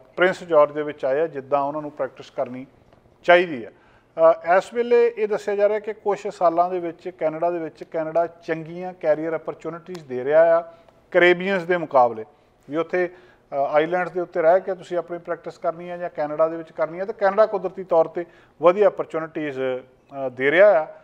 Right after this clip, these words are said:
ਬਹੁਤ ਸਾਰੇ ਹੋਰ ਵੈਟਰਨੇਰੀਅਨ ਨੇ ਜਿਨ੍ਹਾਂ ਦੀਆਂ ਜੌਬਸ ਇਸ ਥਾਵਾਂ ਦੇ ਉੱਤੇ ਪਿੱਛੇ ਸੀਗੀਆਂ ਤੇ ਇੱਥੇ ਹੋਏ ਆ ਗਏ ਆ। ਤੇ ਜਿਹੜੇ ਫੋਰਨ ਟ੍ਰੇਨਡ ਵੈਟਰਨੇਰੀਅਨ ਨੇ, ਪਸ਼ੂਆਂ ਦੇ ਡਾਕਟਰ ਨੇ, ਉਹ ਸਟੈਪ ਲੈ ਰਹੇ ਆ ਕਿ ਉਹ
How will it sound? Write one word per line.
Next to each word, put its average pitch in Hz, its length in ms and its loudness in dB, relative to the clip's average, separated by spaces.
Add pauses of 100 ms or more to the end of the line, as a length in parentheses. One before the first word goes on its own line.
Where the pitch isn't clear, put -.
(260)
ਬਹੁਤ 156 340 0
ਸਾਰੇ 220 220 2
ਹੋਰ 185 240 -4
ਵੈਟਰਨੇਰੀਅਨ 196 680 -4
ਨੇ 175 220 -8
ਜਿਨ੍ਹਾਂ 196 220 -4
ਦੀਆਂ 196 260 -10
ਜੌਬਸ 147 540 2
ਇਸ 170 340 -4
ਥਾਵਾਂ 160 340 0
ਦੇ 175 80 -8
ਉੱਤੇ 165 240 -10
ਪਿੱਛੇ 160 360 -12
ਸੀਗੀਆਂ 170 440 -8
ਤੇ 160 180 -12
ਇੱਥੇ 156 320 -8
ਹੋਏ 156 200 -4
ਆ 123 160 2
ਗਏ 170 180 0
ਆ। 147 160 4 (380)
ਤੇ 202 60 -8
ਜਿਹੜੇ 233 160 2
ਫੋਰਨ 202 560 2
ਟ੍ਰੇਨਡ 196 420 -6
ਵੈਟਰਨੇਰੀਅਨ 190 640 -2
ਨੇ, 160 220 -4
ਪਸ਼ੂਆਂ 175 480 -2
ਦੇ 175 140 -2
ਡਾਕਟਰ 175 460 0
ਨੇ, 160 300 -6 (540)
ਉਹ 226 160 6
ਸਟੈਪ 202 380 -2
ਲੈ 156 200 4
ਰਹੇ 190 180 2
ਆ 175 140 4
ਕਿ 175 160 -10
ਉਹ 208 120 -4